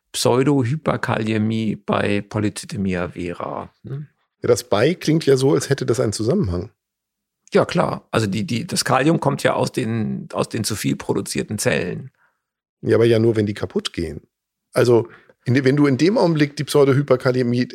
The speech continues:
Speaker 2: also ich hätte jetzt einfach, also in dem Serum, im Serum hat die nicht zu viel Kalium.
Speaker 1: Nein.
Speaker 2: Deswegen ist sie auch beschwerdefrei.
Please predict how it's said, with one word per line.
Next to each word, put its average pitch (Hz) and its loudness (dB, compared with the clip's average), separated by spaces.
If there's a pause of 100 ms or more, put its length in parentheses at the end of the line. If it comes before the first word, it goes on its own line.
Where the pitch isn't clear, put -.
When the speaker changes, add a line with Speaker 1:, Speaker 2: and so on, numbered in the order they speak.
(160)
Speaker 2:
also 113 0 (680)
ich - -4
hätte 135 4
jetzt 117 2
einfach, 131 2
also 113 2 (380)
in 131 2
dem 123 4
Serum, 175 6
im 120 0
Serum 151 2
hat - -6
die 120 -2
nicht 120 -2
zu 117 -6
viel 107 -2
Kalium. 92 -4 (840)
Speaker 1:
Nein. 107 -2 (120)
Speaker 2:
Deswegen 127 0
ist 147 -2
sie 143 0
auch 131 2
beschwerdefrei. - 0